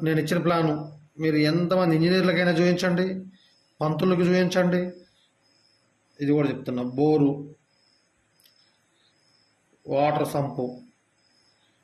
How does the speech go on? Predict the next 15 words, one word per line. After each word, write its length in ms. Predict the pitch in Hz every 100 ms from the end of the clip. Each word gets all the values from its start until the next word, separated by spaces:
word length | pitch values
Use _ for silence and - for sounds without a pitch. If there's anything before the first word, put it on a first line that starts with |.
| _ _ _ _ _ _ _ _ _ - - -
సెప్టిక్ 360 | 151 151 135 123
ట్యాంక్, 260 | 123 113 110 - _ _ _ _ _ _ _ _ _ _ _ _ _ _ _ _ _ -
పద్నాలుగు, 420 | 156 151 170 170 170
పద్దెనిమిది 320 | 151 165 160 151
పార్కింగ్ 320 | 151 156 156
వస్తుంది, 240 | 147 165 165 165
చాలా 180 | 151 147
బాగుంటది. 360 | 147 143 143 165 - - _ _ -
స్లాబ్ 280 | 156 160 170
వచ్చేసి 280 | 175 170 165
ఇక్కడ 160 | 151 131 113 - - _ _ _ _
ఒక 200 | 143 143 147
ఫీట్ 240 | 160 170 175
వదిలిపెట్టేసి 600 | 165 160 165 165 156 180 233 233 - _ _ -
స్లాబ్ 280 | - 156